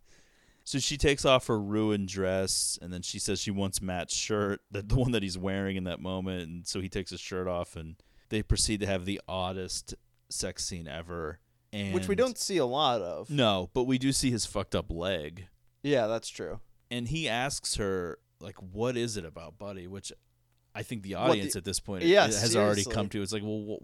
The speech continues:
Speaker 1: why are you so hung up on this dude? He clearly is not interested, and he seems like the most boring dude ever." And she's just like, "He knew me when I was at my <laughs> best."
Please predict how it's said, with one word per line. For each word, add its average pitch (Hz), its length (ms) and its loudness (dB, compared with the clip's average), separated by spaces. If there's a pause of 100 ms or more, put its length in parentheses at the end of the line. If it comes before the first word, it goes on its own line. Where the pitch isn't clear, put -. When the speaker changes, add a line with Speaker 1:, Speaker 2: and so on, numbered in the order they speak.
Speaker 1:
why 120 220 2
are 151 80 4
you 117 140 0
so 104 220 -2
hung 101 140 -4
up 104 120 -4
on 90 140 -8
this 95 200 -8
dude? 58 340 -12
He 113 180 -4
clearly 147 460 2
is 107 120 0
not 104 220 0
interested, 98 600 -4
and 87 440 -6
he - 160 -8
seems 92 300 -6
like 85 160 -6
the 98 80 -10
most 82 280 -10
boring 85 260 -8
dude 80 200 -14
ever." 50 380 -12 (320)
And 107 140 -4
she's 123 200 -2
just 135 160 2
like, 113 160 2
"He 127 160 -2
knew 120 220 0
me 110 140 0
when 101 160 -2
I 98 120 0
was 95 160 -2
at 98 120 -4
my 104 140 -2
<laughs> - 280 -6
best." - 380 -2